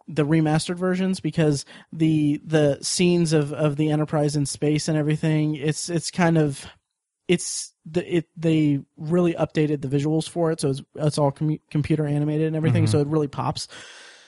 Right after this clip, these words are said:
Speaker 1: But the thing that resonates with me with Star Trek is that it, it tells so, it does what, it does what great science fiction does.
Speaker 2: Mm-hmm.
Speaker 1: It tells human stories about the human condition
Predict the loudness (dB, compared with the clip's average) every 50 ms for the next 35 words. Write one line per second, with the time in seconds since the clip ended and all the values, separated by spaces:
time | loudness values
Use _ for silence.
0 | -20 -20 -20 -20 _ _ _ _ _ _ _ _ _ _ 0 2 2 2 0 -2
1 | -2 -2 -2 -2 -4 _ _ _ _ _ _ _ _ _ _ _ _ _ _ _
2 | _ _ -16 -10 -2 0 0 0 0 -6 -6 -2 0 0 0 0 0 0 0 0
3 | 0 -2 -4 -10 _ -12 -2 0 2 2 2 2 0 -2 0 0 0 2 2 0
4 | 0 0 0 0 -2 -2 0 2 2 4 4 4 4 4 4 2 2 0 0 0
5 | 0 0 -4 -2 0 2 2 2 2 0 0 -2 -2 -4 -10 _ _ 0 0 2
6 | 2 2 0 0 -2 _ -2 0 0 0 0 -4 _ _ _ _ _ _ _ _
7 | _ _ _ _ _ _ 0 0 0 0 -4 _ -8 -6 -2 0 2 4 4 4
8 | 2 2 -2 -4 -6 -8 -10 _ -10 -6 -6 -4 -4 -2 0 2 2 4 4 4
9 | 4 4 2 2 2 2 0 2 2 2 2 2 2 0 2 2 2 2 2 2
10 | 0 0 0 -4 -6 -4 -6 -2 0 2 2 2 0 -2 -6 -4 -2 0 0 0
11 | 0 -2 -2 -4 -4 -2 -2 -2 -2 -2 -2 -2 -4 -6 -10 -12 -12 -14 _ _
12 | _ -2 -2 0 0 -2 0 0 2 2 2 2 0 -2 -6 -4 0 0 2 2
13 | 2 0 0 0 0 2 2 2 2 2 0 0 -2 0 -2 0 -2 -4 -2 0
14 | 0 0 2 0 0 0 -2 -2 0 2 0 0 0 0 0 0 -2 -4